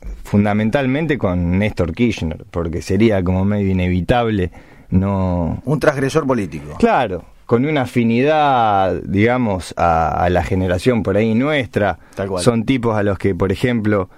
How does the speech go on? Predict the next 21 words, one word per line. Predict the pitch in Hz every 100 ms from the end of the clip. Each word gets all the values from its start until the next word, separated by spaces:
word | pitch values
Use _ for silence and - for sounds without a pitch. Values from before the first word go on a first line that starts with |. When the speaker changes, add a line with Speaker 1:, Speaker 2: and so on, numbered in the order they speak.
| - - -
Speaker 1:
uno | 120 120
asociaba | 104 107 - 135 131 120
la | 110
política | 101 117 135 127 120 113 123
o | 117
la | 104 92
figura | 110 120 123
de | 113
los | 104
presidentes | - 101 - 113 123 123 117 107 -
o | 98
de | 98
los | 98 87
dirigentes | 98 110 107 135 127 104 117 117 - - -
por | - 98
ahí | 98 110 123 120
a, | 104 95 90
a, | - - 80
a | - - 87
las | 90 85
revistas, | 85 95 113 123 123 113 - 113 110 -